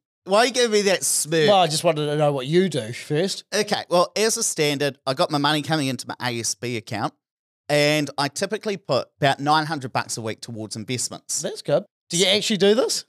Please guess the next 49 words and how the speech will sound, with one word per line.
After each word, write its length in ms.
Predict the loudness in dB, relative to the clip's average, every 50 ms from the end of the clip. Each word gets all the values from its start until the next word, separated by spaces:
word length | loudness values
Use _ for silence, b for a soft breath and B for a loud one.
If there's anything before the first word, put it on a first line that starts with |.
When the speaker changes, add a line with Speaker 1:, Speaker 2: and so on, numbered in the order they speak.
| _
Speaker 1:
No, 100 | 2 4
I 160 | 4 4 4 0
actually 220 | -2 -4 -4 -4
do 140 | -2 -2 -2
this. 120 | 0 2
Speaker 2:
Okay. 200 | 2 4 4 2 2
Speaker 1:
Yeah, 140 | 0 0
yeah, 140 | 0 0 0 -2 -2
yeah. 40 | -4 -6 _ _ _ _ _
Because 320 | -2 0 2 2 2 2 0 0
as 180 | 0 0 2 2
I 60 | 0
said 220 | 0 0 -2 -2 -4
before, 460 | -6 -8 -4 -2 0 0 -2 -2 -6 _ _ _ _ 0
bear 180 | 2 2 4
in 80 | 2 2
mind, 360 | 0 0 0 -2 -4 -4 -2
like, 140 | -2 -2 -2 -2
I'm 100 | -2 0
very 200 | 2 2 2 2
lucky. 280 | 2 0 0 -2 -4
I'm 140 | -2 -2 -2
on 60 | -4
a 40 | -2
relatively 380 | -2 -2 -2 -2 -4 -8 -10 -8
good 140 | -6 -6
income. 320 | -6 -4 -2 -2 -2 -2 -4 _ _ _ _ _ _ _ _ _ _ _
I 80 | -4 -2
don't 140 | -2 -4 -6
have 180 | -10 -12 -4
kids. 500 | 0 0 0 0 -2 -4 -6 -6 -6 -8 -10 _ _ _ _ _
I 160 | -8 -8 -8 -8
rent, 340 | -6 -6 -4 -4 -4 -4
so 220 | -4 -2 -2 -2 -2
my 120 | -2 -4 -2
living 280 | -2 -2 -2 -2 -4
expenses 380 | -6 -8 -8 -8 -8 -6 -4 -2
are 60 | -2
actually 400 | -2 -2 -2 -6 -6 -6 -6 -8
quite 360 | -8 _ _ -4 -4 -4 -4 -4
low 260 | -4 -4 -2 -4 -4
per 180 | -6 -8 -6
week. 240 | -4 -4 -6 -6 _ _ _ _ _ _ _ _ -2
And 340 | -2 0 0 0 -2 -4 -6 -8 -10
because 420 | -10 -4 -2 0 0 0 0 -4 -4 -4
I 200 | -4 -2 -4 -4
travel 360 | -4 -4 -2 -2 -2 -2 -6
between 360 | -10 -8 -6 -4 -4 -4 -4 -6
Auckland 440 | -10 -12 -8 -6 -6 -4 -4 -8